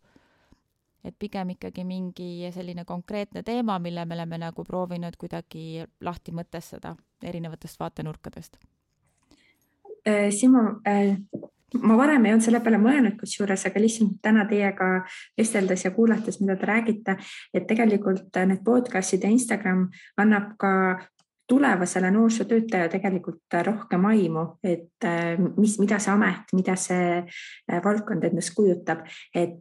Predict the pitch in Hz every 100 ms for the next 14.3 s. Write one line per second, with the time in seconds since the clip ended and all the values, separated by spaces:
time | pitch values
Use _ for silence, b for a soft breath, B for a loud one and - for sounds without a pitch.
0 | _ 180 175 170 175 180 180 180 175 175
1 | 185 208 226 196 185 180 B B 220 214
2 | - 180 196 214 214 214 254 220 - 190
3 | 180 180 180 _ - 208 262 262 185 -
4 | 180 - 185 185 - 180 160 - - _
5 | - 208 196 220 247 226 190 - 190 185
6 | 220 214 240 - 214 - 180 180 B B
7 | 175 196 214 240 220 240 202 190 202 220
8 | 202 226 196 196 208 202 - 196 196 175
9 | 170 165 175 180 185 185 208 190 185 185
10 | 180 - - 202 190 190 180 180 202 180
11 | - - - 175 175 175 B B B B
12 | - 175 175 170 175 165 - _ 214 220
13 | - - - 180 180 - 190 - 165 170
14 | 170 170